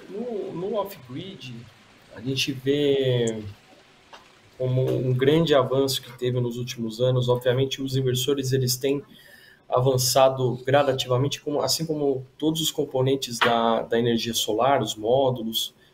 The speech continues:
né? Mas a, a, acho que o, o grande protagonista aí é, são as baterias, né? Então, se há oito, dez anos atrás a gente falava em baterias de chumbo ácido, né, que são baterias que têm uma baixa profundidade de descarga,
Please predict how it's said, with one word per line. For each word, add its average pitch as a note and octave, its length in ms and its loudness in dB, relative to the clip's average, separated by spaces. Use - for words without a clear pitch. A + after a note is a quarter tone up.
né? C3 80 -2
Mas C3+ 220 2
a, C3+ 80 4
a, - 300 -2
acho - 160 0
que - 100 -4
o, - 20 0
o C3+ 200 -4
grande E3 420 2
protagonista C#3 800 0
aí C3 160 4
é, C#3 160 2
são - 200 -2
as C#3 80 0
baterias, C3 720 -4
né? A#2 100 -2
Então, C3 400 2
se C3 320 2
há A2+ 520 4
oito, C3 380 2
dez C3 260 4
anos C3 180 2
atrás B2+ 340 4
a B2+ 40 -2
gente B2+ 160 0
falava B2 280 4
em B2 40 0
baterias A#2+ 400 0
de - 80 -4
chumbo A2+ 380 0
ácido, - 480 -2
né, A#2 80 -4
que - 80 -6
são C3 100 0
baterias B2+ 400 4
que - 120 -8
têm C3+ 380 2
uma A#2 200 0
baixa C3 680 4
profundidade B2 720 0
de G#2 280 -6
descarga, C3+ 800 2